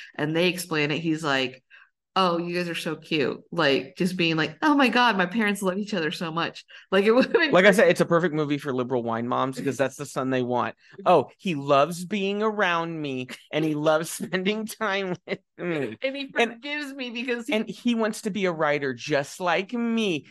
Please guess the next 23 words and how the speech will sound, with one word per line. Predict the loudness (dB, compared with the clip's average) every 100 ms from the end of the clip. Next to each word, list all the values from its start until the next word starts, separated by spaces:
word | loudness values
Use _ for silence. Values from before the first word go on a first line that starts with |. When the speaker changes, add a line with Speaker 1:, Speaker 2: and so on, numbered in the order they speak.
| -10
Speaker 2:
And | -4
I'm | -2 -4
so | -6 -4 -2
excited | -2 -2 -2 -2
to |
see | -6 -8
his | -4
work, | -4
but | -4 -8
he's | -8
so | -14 -4 -2 -2
insecure | -6 -10 -14 -12
because | -12 -12 -14
he's | -16 -8
so | -8
sensitive. | -8 -10 -8 -8 -10 -14 -12 -12 -12 -14 -20 -20 _ _ -20 -14 -2
But | 0
I | 2
know | 0 0 2 4
he's | 2 0
a | -2
good | -4 -2
writer." | -2 0 -2